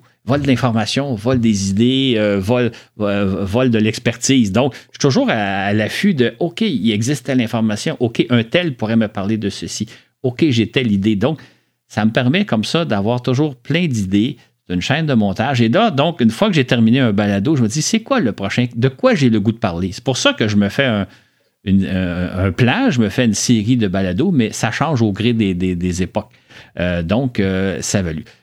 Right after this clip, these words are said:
Je choisis donc un sujet, de quoi, euh,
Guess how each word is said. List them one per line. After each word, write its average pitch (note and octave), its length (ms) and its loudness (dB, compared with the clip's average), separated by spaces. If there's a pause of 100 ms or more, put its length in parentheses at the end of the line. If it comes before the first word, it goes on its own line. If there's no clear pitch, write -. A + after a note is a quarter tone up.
(160)
Je A#2 260 0
choisis F#3 380 2
donc G#3+ 220 4
un C3 80 4
sujet, A2+ 420 0
de C#3+ 140 0
quoi, G#2 220 -2
euh, G2 260 0